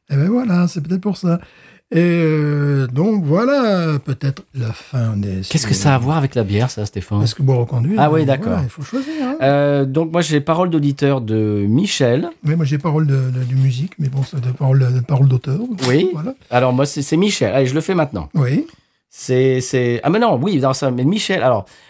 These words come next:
Speaker 2: on a une, euh, fou, je me mélange les pinceaux.
Speaker 1: Mhm.
Speaker 2: On a
Speaker 1: Des
Speaker 2: un
Speaker 1: pédales pour rester dans le domaine automobile.
Speaker 2: Absolument, très bien,
Speaker 1: Voilà.
Speaker 2: bravo, bravo,
Speaker 1: <laughs>
Speaker 2: bravo.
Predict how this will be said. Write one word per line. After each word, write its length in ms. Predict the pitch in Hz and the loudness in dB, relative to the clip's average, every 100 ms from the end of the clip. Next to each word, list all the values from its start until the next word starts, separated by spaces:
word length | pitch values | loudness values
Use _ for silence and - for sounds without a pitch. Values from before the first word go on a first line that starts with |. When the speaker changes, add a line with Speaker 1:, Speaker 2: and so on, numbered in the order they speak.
| - | -4
Speaker 2:
on 160 | 120 139 | 0 2
a 180 | 139 | 2
une, 380 | 107 139 131 127 | 0 -2 0 2
euh, 500 | 120 113 107 101 98 | 2 2 2 0 -2
fou, 220 | 92 156 117 | -2 -2 0
je 160 | 101 | 0
me 160 | 104 123 | 2 2
mélange 340 | 135 165 156 | 2 2 0
les 80 | 139 | -2
pinceaux. 380 | 139 123 - 98 - | -2 -2 -2 -6 -2
Speaker 1:
Mhm. 320 | 135 127 185 | 0 2 2
Speaker 2:
On 180 | 123 135 | 2 2
a 200 | 143 143 | 2 0
Speaker 1:
Des 40 | - | -2
Speaker 2:
un 200 | 117 - | 0 0
Speaker 1:
pédales 320 | 117 185 156 147 | 2 0 0 -2
pour 120 | 143 | -2
rester 180 | 131 151 | -2 0
dans 80 | |
le 60 | 135 | 2
domaine 240 | 139 139 | 2 2
automobile. 420 | 135 143 135 131 127 | 0 0 0 2 0
Speaker 2:
Absolument, 540 | 135 104 95 143 76 - | 0 0 2 2 0 -2
très 140 | 120 | 0
bien, 180 | 127 151 | 0 0
Speaker 1:
Voilà. 20 | |
Speaker 2:
bravo, 300 | 110 139 87 - - | 0 0 -2 -6 -6
bravo, 320 | 131 214 - - - - | 0 0 -2 -8 -12 -10
Speaker 1:
<laughs> 280 | 311 - - | -8 -8 -4
Speaker 2:
bravo. 260 | 113 107 | 0 0